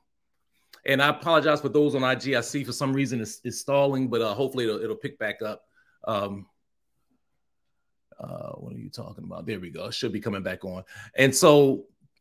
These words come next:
sorry about that for those on I G. I don't know what just happened. So Doctor King, the, the young folks said, they were asking him very specifically,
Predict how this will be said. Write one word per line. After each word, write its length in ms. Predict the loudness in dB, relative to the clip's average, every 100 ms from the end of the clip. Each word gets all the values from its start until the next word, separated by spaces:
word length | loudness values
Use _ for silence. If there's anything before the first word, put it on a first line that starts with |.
| _ _ _
sorry 200 | 0 4
about 140 | 4 4
that 140 | 2
for 60 | 4
those 200 | 2 2
on 60 |
I 100 | 2
G. 140 | 0 0
I 40 |
don't 60 | 0
know 80 | 0
what 140 | 0
just 120 | 0
happened. 340 | 0 0 -4 -14 -14
So 160 | -2 4
Doctor 280 | 6 4 2
King, 340 | 0 0 2
the, 100 | 0
the 140 | 0
young 280 | 4 6 4
folks 340 | 2 2 2 2
said, 400 | 4 6 4 2 -18 _ _ _
they 100 | 2
were 140 | 4 6
asking 340 | 6 6 2
him 160 | 2 4
very 240 | 6 6
specifically, 840 | 2 -4 0 2 0 -4 -4 -4